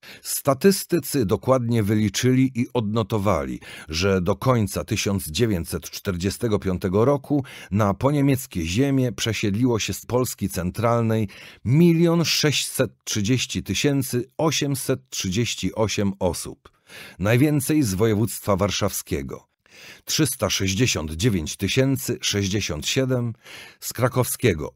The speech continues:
dwieście pięćdziesiąt sześć tysięcy sto dziewięćdziesiąt dwie i z łódzkiego, dwieście dwadzieścia osiem tysięcy sześćset osiemdziesiąt. Mój stryj, prawnik Stanisław Kunicki,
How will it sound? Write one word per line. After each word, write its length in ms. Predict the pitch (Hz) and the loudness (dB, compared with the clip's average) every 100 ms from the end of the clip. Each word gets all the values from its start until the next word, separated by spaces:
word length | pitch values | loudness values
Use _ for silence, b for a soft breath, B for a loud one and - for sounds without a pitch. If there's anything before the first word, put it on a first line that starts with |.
| - | -10
dwieście 540 | 87 123 135 - 101 | 0 2 2 0 -2
pięćdziesiąt 540 | 101 101 113 107 87 - | 0 0 2 0 -2 -2
sześć 460 | - 120 - - | 0 0 -2 -6
tysięcy 520 | - 90 95 95 - | -6 -2 0 -2 -2
sto 380 | 85 - - 127 | -8 -8 0 0
dziewięćdziesiąt 640 | 98 90 92 98 - 69 71 | 2 0 0 -2 -4 -8 -8
dwie 360 | 78 147 160 - B B B B | 0 2 2 -4 B B B B
i 80 | 151 | -2
z 120 | 104 | 2
łódzkiego, 680 | 127 131 - 190 175 156 135 B B - | 2 2 2 2 2 2 0 B B -8
dwieście 500 | 95 180 165 - 127 | 2 2 2 0 0
dwadzieścia 580 | 101 110 120 - 85 - | 2 2 0 -2 -4 0
osiem 360 | 139 135 123 | 0 0 0
tysięcy 580 | 120 113 123 117 - 107 | -2 -2 0 -2 -2 -2
sześćset 720 | - - 131 - - 113 95 - | -2 -2 -2 -4 -4 -6 -6 -10
osiemdziesiąt. 920 | 87 92 87 76 - - - _ _ _ _ _ _ _ _ _ B B B B B _ | -4 -2 -2 -4 -8 -14 -18 _ _ _ _ _ _ _ _ _ B B B B B _
Mój 200 | 170 208 | 6 6
stryj, 480 | - 139 95 65 - _ _ - | 4 0 0 -2 -8 _ _ 0
prawnik 600 | 123 107 87 76 71 - | 2 4 0 -6 -8 -10
Stanisław 640 | - 92 117 127 92 - | -4 0 0 2 -2 -4
Kunicki, 720 | - 117 170 - - 135 131 | 0 4 4 2 -6 -2 -4